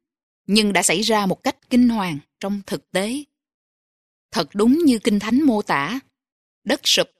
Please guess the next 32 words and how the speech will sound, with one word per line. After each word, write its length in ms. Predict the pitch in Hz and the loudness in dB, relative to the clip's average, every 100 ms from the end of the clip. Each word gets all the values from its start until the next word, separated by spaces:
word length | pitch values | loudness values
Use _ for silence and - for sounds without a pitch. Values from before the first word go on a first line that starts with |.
| _ _ _ | _ _ _
đại 240 | 160 165 | -2 -2
dương 340 | 180 233 247 220 | 2 4 4 2
gầm 320 | 190 170 147 | -2 -4 -6
thét 260 | - 302 - _ | -6 -6 -8 _
và 140 | 170 170 | -4 -2
sôi 200 | - 214 | 0 0
bọt, 240 | 185 143 - _ _ _ _ - | 0 -2 -6 _ _ _ _ 0
núi 220 | 214 302 | 4 6
non 320 | 277 214 196 | 4 2 0
chuyển 300 | 202 160 214 | -2 0 2
động 320 | 240 147 156 180 _ - | 2 0 -4 -10 _ -6
và 180 | 170 170 | -4 -2
chực 240 | - 160 - | -2 -4 -2
nổ 280 | 160 147 | -2 -2
tung. 320 | 226 208 185 170 _ _ _ _ _ _ _ _ _ _ _ _ | -2 -4 -4 -8 _ _ _ _ _ _ _ _ _ _ _ _
Cách 180 | - - | -6 -2
đây 200 | 202 190 | 0 0
mấy 160 | 185 240 | 2 2
ngàn 260 | 302 190 160 | 4 2 0
năm, 220 | 180 190 - _ _ _ _ | -2 -6 -12 _ _ _ _
con 280 | 202 196 185 | 0 0 0
cháu 240 | 214 220 | 0 2
của 120 | 254 | 2
ông 220 | 233 196 185 | 0 0 -2
Cô 180 | 208 202 | 0 0
Rê 320 | 196 202 180 - _ | 0 -2 -4 -12 _
được 200 | 175 165 | -4 -2
Chúa 180 | - 254 | -2 0
Thánh 140 | 262 | 2
Linh 300 | 285 233 208 196 | 4 4 4 4
soi 220 | 208 196 | 2 2
sáng, 400 | - 202 254 | 0 0 0